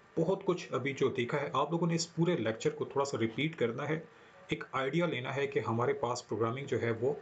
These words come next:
क्या है। अगर आप images wise जाना चाहते हैं तो मैंने यहाँ पे images रखी हैं अपने points की। हमने start किया था कंप्यूटर system से। आप as a programmer, as a coder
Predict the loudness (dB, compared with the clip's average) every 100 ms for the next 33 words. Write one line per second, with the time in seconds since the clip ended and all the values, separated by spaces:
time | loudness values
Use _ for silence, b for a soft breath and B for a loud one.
0 | -8 -20 -18 -2 -2 -2 -10 -20 B B
1 | 0 2 0 -6 -4 0 2 2 2 2
2 | 2 0 0 0 0 -2 0 0 -2 -2
3 | -2 -4 -4 -2 0 0 0 2 2 0
4 | -8 -14 -8 -4 -4 0 -2 0 -2 -4
5 | -8 -20 -20 -20 -20 -20 -20 -20 -20 -20
6 | -20 -6 -2 0 2 0 2 0 2 0
7 | 2 0 0 0 0 0 -4 -6 -20 -20
8 | -20 -20 -20 -20 -4 -2 -2 -2 0 -2
9 | -2 -2 0 0 0 -2 0 0 2 2
10 | 2